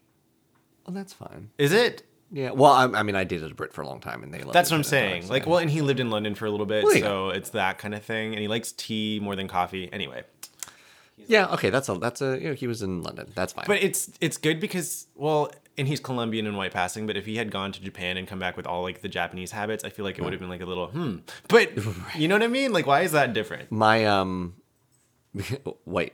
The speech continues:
Speaker 1: um, <laughs> white versus not white.
Speaker 2: <laughs> Right,
Speaker 1: Um,
Speaker 2: exactly.
Speaker 1: My,
Speaker 2: But
Speaker 1: my, uh, my order at the bar now is a Diet Coke because I'm tr-, my medicine has been less effective lately,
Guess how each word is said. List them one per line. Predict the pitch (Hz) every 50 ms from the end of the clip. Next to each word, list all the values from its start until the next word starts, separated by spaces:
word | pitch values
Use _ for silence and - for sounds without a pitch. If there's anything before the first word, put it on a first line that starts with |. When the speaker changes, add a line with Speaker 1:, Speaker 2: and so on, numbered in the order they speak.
| _ _ -
Speaker 1:
um, | 110 110 107 104 101 101 101 101 98 101 - _ - -
<laughs> | 98 110 - -
white | 101 107 104 185
versus | - - - 185 123 92
not | 110 98 -
white. | 95 85 - - -
Speaker 2:
<laughs> | - 135
Right, | 147 135
Speaker 1:
Um, | 131 139 135 131 131
Speaker 2:
exactly. | 131 139 127 113 117 117
Speaker 1:
My, | 120 120 120 120 123 127 127 123 - -
Speaker 2:
But | - 107
Speaker 1:
my, | 104 104 101 104 104 104 98 - -
uh, | 95 90 87 85 82 - - - _ _ _ -
my | 87 98 120 151
order | 147 113 98 87 82 82
at | 80 -
the | 76
bar | 78 80 76 76
now | 78 73 71 76 85 - -
is | 82 80 80 80 - -
a | -
Diet | - 107 127 - -
Coke | - 69 - - - - _ _ - - - _ _ _ _
because | - 87 - - - 87 80 76 76 76 76 73 76 76 76 76 76 73 69 - - - - - _ _ _ _ _ _ _ _ -
I'm | 90 92 90 87 87 - _ _ _ _
tr-, | - - - - - _ _ _ -
my | 92 92 95 95 98
medicine | 95 92 - - 67 82 98 98 101 104 - - 98
has | 90 85
been | 92 85 82
less | 82 80 - -
effective | 80 - - 80 80 - - 76 73 80
lately, | 78 80 78 - - 80 71 -